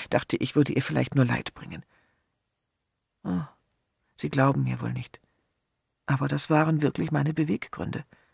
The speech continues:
Ach so? Aber glauben Sie immer noch, Sie hätten richtig gehandelt? Nein, nicht mehr.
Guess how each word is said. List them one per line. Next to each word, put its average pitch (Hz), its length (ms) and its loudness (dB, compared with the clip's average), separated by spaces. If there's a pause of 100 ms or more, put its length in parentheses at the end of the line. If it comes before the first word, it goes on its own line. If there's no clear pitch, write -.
(1500)
Ach 110 120 -6
so? 113 300 -8 (1300)
Aber 107 440 0
glauben 110 320 2
Sie 117 140 2
immer 139 280 6
noch, 139 200 2
Sie - 140 0
hätten 131 240 -2
richtig 135 380 -2
gehandelt? 143 560 -4 (1600)
Nein, 127 300 0 (880)
nicht - 280 2
mehr. 139 220 -6